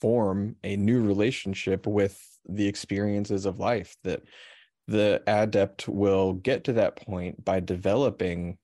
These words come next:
a relationship with life, uh, both joy and suffering, that treats all of those things as catalyst and as tools to help propel them along their spiritual journey. And so the adept, uh,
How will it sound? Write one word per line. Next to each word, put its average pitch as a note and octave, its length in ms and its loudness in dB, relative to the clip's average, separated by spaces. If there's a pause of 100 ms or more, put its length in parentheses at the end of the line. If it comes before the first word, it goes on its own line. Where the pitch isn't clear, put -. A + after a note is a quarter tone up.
a - 100 -4
relationship F#2+ 960 0
with G2 280 -2
life, F2+ 500 -2 (320)
uh, E2 240 -4
both F#2 320 -2 (140)
joy F#2 380 2
and F#2+ 220 0
suffering, G2+ 680 -4 (580)
that G2 240 2
treats C#3+ 480 0
all A#2 240 2
of A2 100 0
those F#2+ 240 0
things F#2 420 -4
as G2+ 240 0
catalyst G2 640 -4
and F2 200 -4
as F2+ 220 -2
tools A2+ 500 2
to E2+ 140 -2
help F#2+ 260 -4
propel A2+ 400 0
them D#2+ 280 -4 (120)
along G2 360 0
their F#2+ 140 2
spiritual F#2+ 440 0
journey. F#2 420 0 (380)
And F#2+ 140 -2
so F#2 200 2
the F2+ 220 2
adept, G2+ 640 0 (460)
uh, F2+ 400 0